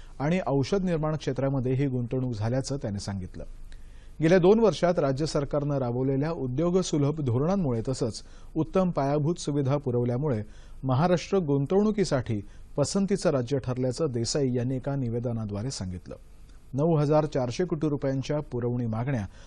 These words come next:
आज विधान परिषदेत चर्चेविनाच मंजूर करण्यात आल्या. दुग्ध विकास आणि पशुसंवर्धन मंत्री महादेव जानकर यांनी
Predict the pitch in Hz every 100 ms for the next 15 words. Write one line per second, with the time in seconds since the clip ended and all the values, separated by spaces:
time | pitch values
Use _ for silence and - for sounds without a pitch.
0 | - 127 135 120 123 123 170 175 147 139
1 | 143 160 - 120 120 190 156 113 107 -
2 | 123 117 120 104 101 95 90 85 - -
3 | - - - - - 165 185 196 185 185
4 | 180 175 165 147 160 147 143 135 131 131
5 | 123 131 139 107 113 113 104 110 117 180
6 | 170 117